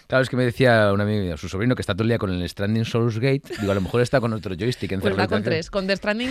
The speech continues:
Speaker 2: eh, Dark Souls y Baldur's Gate, y los tres son buenísimos, así que que siga ese niño.
Speaker 1: Ostras, me quedo con lo de Assassin's Creed, me lo voy a apuntar y lo voy a
Speaker 2: De
Speaker 1: comentar
Speaker 2: verdad,
Speaker 1: después.
Speaker 2: esto no es irónico, esto es un buen juego para que una niña, eh, juegue,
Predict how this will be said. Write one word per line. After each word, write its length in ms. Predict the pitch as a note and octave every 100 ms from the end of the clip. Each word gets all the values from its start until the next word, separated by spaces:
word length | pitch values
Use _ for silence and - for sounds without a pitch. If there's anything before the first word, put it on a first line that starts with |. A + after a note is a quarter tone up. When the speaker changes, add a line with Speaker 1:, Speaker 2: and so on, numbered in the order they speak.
| C4+ F#3+
Speaker 2:
eh, 200 | F3 F3
Dark 200 | F3+ F3+
Souls 320 | G#3+ A#3+ -
y 160 | G3 F3+
Baldur's 300 | F3 F3 F3+
Gate, 180 | C4
y 0 |
los 100 | G3+
tres 140 | E3+ F#3
son 100 | G3
buenísimos, 480 | E3+ F#3+ D#4 D#4 A#3
así 160 | F#3+
que 140 | - -
que 100 | D3+
siga 260 | E3+ D#3+
ese 120 | D#3
niño. 240 | D3+ C#3 C#3+ - -
Speaker 1:
Ostras, 180 | - A2
me 100 | G2+
quedo 160 | A#2
con 140 | C3+ D3
lo 60 |
de 80 | C3+
Assassin's 340 | B2 A#2+ A#2 -
Creed, 160 | D#2+
me 80 | D#2
lo 60 | D#2+
voy 100 | G#2+
a 40 |
apuntar 280 | B2+ G#2+ C3+
y 40 |
lo 40 | G#2
voy 80 |
a 40 | G#2+
Speaker 2:
De 20 |
Speaker 1:
comentar 200 | A#3 A#3
Speaker 2:
verdad, 180 | A#3 B3 A#3
Speaker 1:
después. 80 | -
Speaker 2:
esto 100 | B3+
no 120 | B3
es 80 | C#4
irónico, 480 | B3+ A3+ G3+ E3+ D#3+
esto 300 | G3 - A3
es 100 | -
un 140 | A3
buen 140 | A3+ G#3+
juego 280 | - A3 C4
para 200 | G3 F#3
que 80 |
una 120 | F#3+ G3
niña, 380 | F#3+ A3 C4+ -
eh, 420 | F#3 E3+ D#3+ D#3
juegue, 300 | - D#3 C#3+